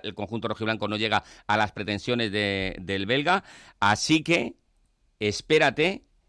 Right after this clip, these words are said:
que por unos nueve millones, eh, de euros, se habla en la prensa de nueve millones de euros, Carrasco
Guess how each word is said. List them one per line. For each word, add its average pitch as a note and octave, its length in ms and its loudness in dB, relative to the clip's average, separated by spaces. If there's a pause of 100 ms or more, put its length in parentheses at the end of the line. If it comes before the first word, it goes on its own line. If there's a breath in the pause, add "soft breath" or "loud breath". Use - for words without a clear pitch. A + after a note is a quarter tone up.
(360)
que A2+ 180 2
por A2+ 540 0
unos A#2 320 0
nueve D#3+ 260 4
millones, C#3+ 560 0
eh, A#2+ 160 2
de A2 140 0
euros, D#3 260 -2
se - 140 -4
habla A2+ 160 0
en A2+ 60 -2
la G#2 100 -2
prensa A#2 280 -4
de G2+ 180 -4
nueve C3 300 0
millones A#2 380 0
de G2+ 80 0
euros, C3+ 300 -2 (160)
Carrasco B2 480 0